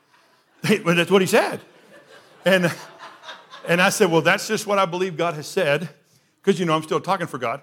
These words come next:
And, uh, and they have the vote. We're in the fellowship hall, and he comes in, and he's so, his smile, he says, "You won't believe it. It's like ninety-nine percent, Paul. Like, we had one no. Just one no is all." And I was like,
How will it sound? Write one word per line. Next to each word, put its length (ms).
And, 220
uh, 120
and 220
they 120
have 260
the 80
vote. 320
We're 140
in 80
the 60
fellowship 380
hall, 120
and 80
he 40
comes 200
in, 80
and 140
he's 180
so, 320
his 200
smile, 520
he 120
says, 220
"You 80
won't 120
believe 220
it. 80
It's 140
like 140
ninety-nine 420
percent, 340
Paul. 220
Like, 100
we 60
had 140
one 240
no. 340
Just 220
one 340
no 220
is 100
all." 260
And 140
I 80
was 100
like, 140